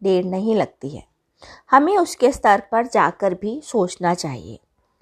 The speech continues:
जिन्हें शादी होते ही नौकरी के कारण सुंदर सलोनी पत्नी को छोड़कर दूसरे शहर जाना पड़ता है,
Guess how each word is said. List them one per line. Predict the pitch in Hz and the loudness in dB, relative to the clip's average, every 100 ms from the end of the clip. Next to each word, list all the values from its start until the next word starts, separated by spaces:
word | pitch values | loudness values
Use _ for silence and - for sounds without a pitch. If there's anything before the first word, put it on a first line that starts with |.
| _ _ _ | _ _ _
जिन्हें | - 294 294 302 | 2 4 4 2
शादी | - 277 185 180 277 381 | 2 4 6 6 4 2
होते | 311 233 - 202 | 2 0 2 -2
ही | 214 190 185 _ _ _ _ | -2 -6 -10 _ _ _ _
नौकरी | 220 220 226 277 330 | 2 2 2 0 0
के | 330 311 | 2 -2
कारण | 302 196 156 156 214 _ _ _ | 0 0 0 -4 -12 _ _ _
सुंदर | _ 294 285 277 339 | _ -2 0 2 2
सलोनी | 370 302 247 202 185 208 208 | 2 0 2 2 0 -4 -4
पत्नी | 208 202 202 202 | -6 -6 -6 -6
को | 196 190 | -4 -6
छोड़कर | 196 - 185 160 - 170 233 _ _ _ - | -4 0 2 2 -2 -2 -2 _ _ _ -4
दूसरे | 214 226 - 277 392 | 0 0 0 0 2
शहर | 415 285 220 208 220 | 2 2 4 2 2
जाना | 190 160 160 | -2 0 -2
पड़ता | 165 135 - - | -4 -6 -10 -12
है, | 131 - | -14 -14